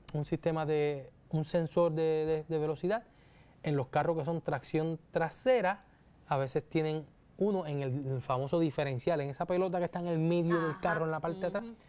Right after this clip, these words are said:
Speaker 1: a veces lo ponen ahí también.
Speaker 2: Oh, wow.
Speaker 1: O sea, que hay diferentes áreas, pero esos son los sensores de movimiento o de velocidad, que son los, los famosos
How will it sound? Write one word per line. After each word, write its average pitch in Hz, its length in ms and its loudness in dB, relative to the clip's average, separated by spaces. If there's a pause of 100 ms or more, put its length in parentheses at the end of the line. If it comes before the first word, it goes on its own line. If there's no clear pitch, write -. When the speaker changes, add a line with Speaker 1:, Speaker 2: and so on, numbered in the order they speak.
(180)
Speaker 1:
a 139 140 0
veces 131 220 0
lo 139 120 2
ponen 139 280 -6
ahí 156 160 -4
también. 185 400 -2 (260)
Speaker 2:
Oh, 214 200 -8
wow. 214 220 -6
Speaker 1:
O - 20 -4
sea, 147 140 2
que 139 120 0
hay 151 200 2
diferentes 175 480 0
áreas, 180 240 2
pero 139 140 0
esos 135 160 -8
son 160 160 -6
los 151 120 -6
sensores 170 600 -2
de 202 180 0 (640)
movimiento 202 560 2
o 180 80 6
de 170 60 4
velocidad, 160 520 0 (200)
que 143 100 -4
son 143 200 -6
los, 143 220 -2 (200)
los 151 120 0
famosos 139 520 0